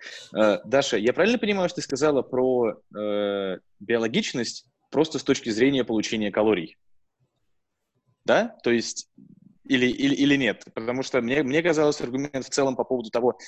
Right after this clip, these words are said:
будешь ты есть кошку или нет, он изначально крутился вокруг того, что, блин, мы существа, которые взаимодействуют с окружающим миром,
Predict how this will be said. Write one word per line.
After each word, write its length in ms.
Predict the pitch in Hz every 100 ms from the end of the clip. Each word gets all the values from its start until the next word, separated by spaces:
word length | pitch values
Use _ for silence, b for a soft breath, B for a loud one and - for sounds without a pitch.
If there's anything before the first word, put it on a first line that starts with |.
| -
будешь 240 | 135 131
ты 120 | -
есть 120 | 120 -
кошку 280 | 127 -
или 100 | 120
нет, 140 | 131 180
он 100 | 127
изначально 380 | 113 117 139 120
крутился 400 | - 110 165 131
вокруг 160 | 117
того, 160 | - 123
что, 200 | 131 117 B -
блин, 320 | 107 135 120 -
мы 360 | 110 143 127 -
существа, 500 | - 120 - 156 208
которые 380 | - 139 120 120
взаимодействуют 560 | 110 113 127 123 110
с 40 | -
окружающим 480 | 110 117 107 -
миром, 260 | 160 190 175